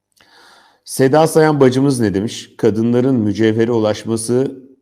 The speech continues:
ve alım gücü kolaylaştı." demiş. Postadan Ali Keser'e konuşmuş. "Ben mücevher kadınıyım. Kadınların mücevhere ulaşması, alım gücü kolaylaştı.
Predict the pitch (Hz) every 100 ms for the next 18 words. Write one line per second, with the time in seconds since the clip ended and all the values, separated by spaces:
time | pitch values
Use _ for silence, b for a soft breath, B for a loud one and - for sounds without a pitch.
0 | - 101 95 95 101 110 95 87 95 90
1 | 95 85 82 73 - - 78 - - -
2 | - _ _ _ _ _ - 110 - 87
3 | 85 101 92 82 90 85 - 87 92 69
4 | - _ - - 110 127 117 104 101 107
5 | 110 120 117 92 82 80 78 - 104 113
6 | 117 123 117 101 104 104 110 110 95 -
7 | 92 - 110 107 101 113 101 87 95 101
8 | 95 90 85 - 80